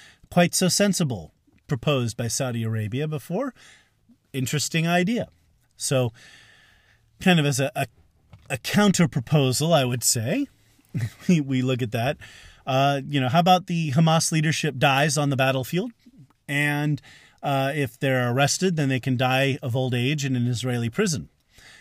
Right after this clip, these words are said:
Uh, how about, uh, Hamas is destroyed and those who want to surrender can just come out of their holes?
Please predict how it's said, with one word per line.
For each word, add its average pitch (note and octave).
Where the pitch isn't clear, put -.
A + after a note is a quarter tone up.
Uh, G#2+
how B2+
about, D3+
uh, C3
Hamas C#3+
is C3
destroyed D3+
and B2
those B2+
who C3+
want B2+
to C3
surrender C#3
can A2
just A#2
come C#3
out C#3
of D3+
their C#3+
holes? D#3+